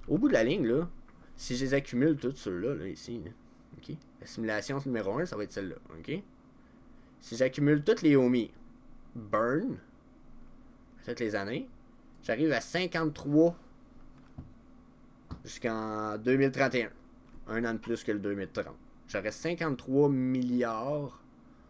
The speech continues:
de OMI burn. Ce qui me donnerait trois cent mille, euh, pas, entre deux cent soixante-quinze milliards de OMI en circulation. Donc, si je reviens à ma feuille numéro un, qu'on regarde les, les Omi en circulation,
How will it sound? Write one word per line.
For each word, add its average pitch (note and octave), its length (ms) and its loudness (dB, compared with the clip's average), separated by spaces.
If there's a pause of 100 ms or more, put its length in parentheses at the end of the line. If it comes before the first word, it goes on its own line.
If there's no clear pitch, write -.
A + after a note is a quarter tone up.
(200)
de A#2 140 2
OMI A2+ 320 4
burn. G2 260 -2 (240)
Ce - 140 -14
qui A3 120 -2
me B3 60 2
donnerait B2 340 2
trois B2+ 320 0
cent C#3+ 240 2
mille, C#3 380 4 (640)
euh, A#2 120 4
pas, C#3 240 2
entre F3 180 4
deux E3+ 180 10
cent A#3 220 2
soixante-quinze F3 1400 0
milliards C#3+ 680 6
de B2+ 120 4
OMI B2 360 4
en B2+ 80 0
circulation. A2+ 640 -6 (840)
Donc, G#2+ 200 -2
si - 140 -8
je G2+ 60 0
reviens F#2 420 -6
à F2+ 40 -6
ma E2+ 120 -6
feuille F2 240 -10
numéro F2+ 340 -6
un, A3+ 140 0
qu'on F2+ 180 -8
regarde G2+ 280 -4
les, G2 140 -4 (140)
les G2+ 140 -4
Omi G2+ 180 -4
en A2 80 -6
circulation, G#2+ 640 -6